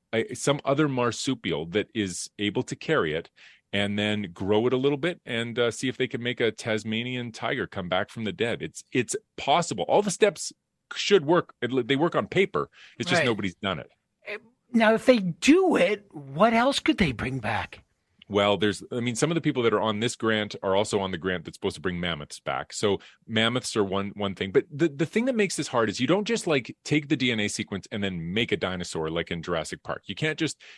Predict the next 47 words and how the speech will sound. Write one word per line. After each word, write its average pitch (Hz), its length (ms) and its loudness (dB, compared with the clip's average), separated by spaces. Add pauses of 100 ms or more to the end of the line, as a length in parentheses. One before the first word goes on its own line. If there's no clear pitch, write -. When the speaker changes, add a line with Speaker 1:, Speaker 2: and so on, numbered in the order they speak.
(220)
Speaker 1:
you 131 80 -4
can't 190 220 2
just 139 100 -6
do 135 80 -2
that. - 140 -6
First 170 200 2
of 147 60 -2
all, 131 220 0 (180)
old 156 340 4 (200)
D 127 160 2
N 107 80 0
A 104 80 2
usually 113 340 0
has 98 140 -2
big 87 240 -6
gaps 78 340 -2
in 69 60 -8
it. 62 140 -16
So 107 100 -4
you're, 107 180 -2
you're, 110 460 -2
you've 101 340 -6
got 113 160 2
a - 20 -2
gappy 120 540 0
D 104 160 -2
N 90 80 -2
A 90 80 -2
sequence, 85 480 -8
and 92 80 -10
you 87 40 -6
gotta 101 140 0
figure 104 380 -2
out 82 60 -2
what 90 100 -8
to 95 80 -8
fill 87 160 -4
those 82 180 -6
gaps - 320 -4
with. - 220 -14
You 120 100 -8
could 139 200 -4
fill 196 180 6
it 180 100 2
with 151 240 0
whatever 135 300 4
the 107 120 -2